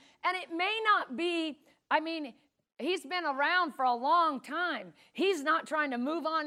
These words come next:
on you completely today. He's just trying to get you to inch closer to his kingdom a little bit. Just a little bit. Because he knows if you do a little bit today,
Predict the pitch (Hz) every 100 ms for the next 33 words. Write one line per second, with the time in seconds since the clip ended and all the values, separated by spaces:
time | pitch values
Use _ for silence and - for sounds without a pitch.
0 | 285 269 294 277 269 254 226 254 349 349
1 | 269 208 226 269 349 254 - - - 381
2 | 311 294 - 294 269 240 262 - 240 233
3 | 262 240 - 269 294 285 214 214 226 -
4 | 277 294 196 202 - 202 214 202 185 254
5 | 196 - _ _ _ _ _ _ _ _
6 | _ _ _ _ _ _ _ _ _ 254
7 | 370 - 262 254 254 330 294 208 254 330
8 | 240 - _ _ _ _ _ _ _ _
9 | _ _ 277 302 311 311 311 359 370 -
10 | - _ 269 254 233 320 330 277 311 415
11 | 453 415 427 440 403 359 330 294 320 359